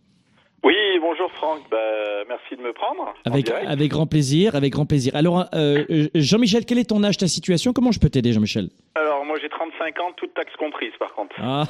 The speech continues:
Speaker 2: ah, ah, j'aime ça. Ça, euh, il f-, il faut, il faut les apprécier, je dois dire, hein.
Speaker 1: Ouais, il faut les apprécier, il paraît. Euh, bah, déjà,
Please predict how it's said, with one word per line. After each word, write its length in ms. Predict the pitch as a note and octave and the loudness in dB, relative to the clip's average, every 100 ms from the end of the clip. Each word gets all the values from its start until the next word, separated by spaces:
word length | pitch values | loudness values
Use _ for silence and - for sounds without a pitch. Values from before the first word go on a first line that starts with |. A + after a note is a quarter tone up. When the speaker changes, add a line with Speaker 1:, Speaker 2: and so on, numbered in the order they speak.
| - | -2
Speaker 2:
ah, 140 | G#3+ A#3+ - | 0 0 0
ah, 380 | G#3+ D#4 E4+ B3 D#3+ | 0 2 4 4 2
j'aime 220 | D3+ D#3 | 2 2
ça. 260 | - C#3 A#2 - - | 2 -2 -4 -8 -10
Ça, 300 | - E3+ E3 D3+ | -2 2 4 4
euh, 60 | |
il 100 | D#3+ | 4
f-, 160 | D#3 - | 2 2
il 60 | E3+ | 0
faut, 120 | - | 2
il 100 | G3 | 0
faut 120 | E3 G3 | 2 4
les 180 | E3 | 4
apprécier, 480 | D#3 - F#3+ - C3 | 2 2 0 2 0
je 80 | A2+ | 2
dois 120 | B2+ | 2
dire, 220 | A2+ A2+ | 2 0
hein. 180 | A2 A#2+ - - | 2 -2 -2 0
Speaker 1:
Ouais, 220 | C#3+ D3+ | 2 2
il 60 | D3 | 0
faut 100 | E3 | -4
les 120 | D3+ | -4
apprécier, 360 | D3+ D3 C#3+ D3 | -4 -6 -6 -8
il 80 | C#3 | -4
paraît. 440 | C#3 C3+ C3 C3 | -4 -2 -4 -4
Euh, 280 | A#2+ A#2 A#2+ | -4 -4 -6
bah, 120 | B2+ | -8
déjà, 340 | C3 D3 C#3+ | -8 -8 -8